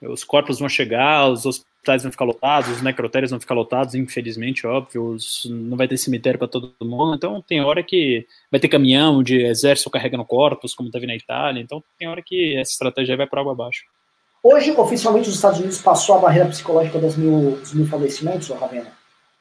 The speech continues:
Speaker 1: Deixa eu só checar aqui, mas eu acredito que sim, cara. Eu acredito que sim. Passou, passou,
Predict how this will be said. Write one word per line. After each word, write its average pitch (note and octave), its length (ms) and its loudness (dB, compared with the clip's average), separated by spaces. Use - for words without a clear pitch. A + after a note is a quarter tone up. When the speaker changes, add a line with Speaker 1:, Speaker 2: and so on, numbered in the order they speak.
Speaker 1:
Deixa B2+ 380 -2
eu A2+ 60 -4
só - 200 0
checar - 640 -4
aqui, - 240 -8
mas B2+ 160 -2
eu B2+ 80 -4
acredito A#2 340 -10
que - 80 -18
sim, G#2 300 -10
cara. G#2+ 180 -10
Eu A2 40 -16
acredito G#2+ 360 -16
que - 100 -18
sim. G#2 260 -14
Passou, B2+ 300 0
passou, A2+ 420 -6